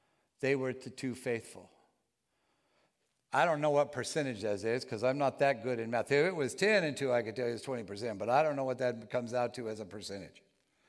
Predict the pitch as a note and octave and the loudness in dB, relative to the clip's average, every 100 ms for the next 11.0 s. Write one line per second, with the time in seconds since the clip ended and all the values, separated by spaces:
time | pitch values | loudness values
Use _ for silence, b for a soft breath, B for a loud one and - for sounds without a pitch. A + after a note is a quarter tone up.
0 | b b b _ A#2+ A#2+ C3 C#3 C3+ A#2 | b b b _ 2 4 4 2 0 2
1 | B2 C3 A2+ - B2+ B2 A2+ A#2+ A2 G#2+ | 0 0 -4 -4 -2 -2 0 0 0 -2
2 | A#2 - A2+ A#2 A2 - A2 G2+ A2 G2 | -4 -4 -4 -2 -2 -2 -8 -6 -8 -8
3 | A#2 G#2+ G2 F#2+ G2+ F#2+ F#2 - F#2+ F2 | -8 -8 -10 -8 -8 -10 -12 -14 -14 -12
4 | F2+ - _ C3+ E3+ D#3 G2+ C#2+ - - | -12 -14 _ -6 -6 -6 -8 -12 -16 -20
5 | _ _ _ B B B B B B - | _ _ _ B B B B B B -4
6 | A#2 D#3 F#3 F#3+ F#3 E3 - F3 D#3+ D3+ | 4 4 4 -2 -4 -6 2 2 4 4
7 | F3+ D#3 D#3+ C#3 C#3+ E3 G3+ F3 F#3 D3+ | 4 4 0 -2 -2 -4 -4 -4 -4 -4
8 | D3+ F#3+ G#3+ F3 F#3 E3 E3 E3+ F#3 E3 | -2 0 -2 -4 -4 -4 -4 -4 -4 -6
9 | - F#3+ E3 A#2+ G#2 D#3 D3+ - - C3+ | -6 -4 -4 -6 2 2 2 -4 -6 -6
10 | - D3+ B2+ G#2+ D#3+ G#3 C#3+ B2+ A#2+ | -4 0 0 0 -2 -2 -2 -4 -8